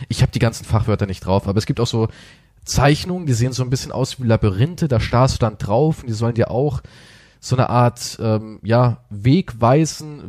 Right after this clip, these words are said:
wie du dann halt in diese, in diese höhere Ebene kommst und so weiter und so fort. Das ist schon ganz faszinierend, was sie da alles drauf haben.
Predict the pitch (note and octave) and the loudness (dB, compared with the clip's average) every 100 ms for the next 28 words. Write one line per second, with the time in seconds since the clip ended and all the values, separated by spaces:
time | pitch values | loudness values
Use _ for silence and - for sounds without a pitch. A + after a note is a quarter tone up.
0 | A2 B2+ C#3 B2 B2+ A#2 A#2+ C3 - A2+ | -8 -6 -4 -2 0 2 2 2 -4 -10
1 | A#2+ A2 A2+ A2 G#2 F#2+ G#2+ G#2 G#2+ A#2 | -10 -4 0 0 0 -4 -10 -10 -6 -2
2 | F#2+ C#3 D#3 A#2+ - C#3 C#3+ C#3+ - C3 | 0 4 4 2 2 0 0 -4 -2 -4
3 | C3 - B2+ A2 A#2 A#2 A2+ G#2 - B2 | -4 -8 -8 0 2 2 -2 -6 -4 -2
4 | A#2+ G2 A2+ - D3+ D3 - C#3+ - B2+ | 0 -2 -2 -6 -2 -4 -2 -4 -4 -6
5 | F3+ F#3+ F3+ F3 - E3+ D3+ D#3+ - D#3 | -6 -4 -4 0 0 0 -2 -2 2 0